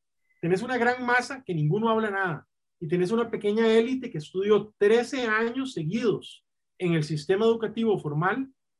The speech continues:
de los cuales solo seis de cada cien pueden tener un dominio en el nivel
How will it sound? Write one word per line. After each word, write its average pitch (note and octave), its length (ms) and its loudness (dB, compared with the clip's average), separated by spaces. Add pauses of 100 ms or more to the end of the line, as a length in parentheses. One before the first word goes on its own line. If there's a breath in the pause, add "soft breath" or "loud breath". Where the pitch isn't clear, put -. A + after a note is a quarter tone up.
de F3 140 4
los D#3+ 240 2
cuales B3+ 680 0 (220)
solo G#3 260 0
seis - 760 0 (120)
de D#3+ 160 -8
cada G#3 260 2
cien A3+ 440 -2 (240)
pueden G#3 380 0
tener F#3+ 180 -2
un G#3 120 -6
dominio G#3 320 -2
en F#3 300 -8
el E3 300 -6
nivel E3+ 440 -2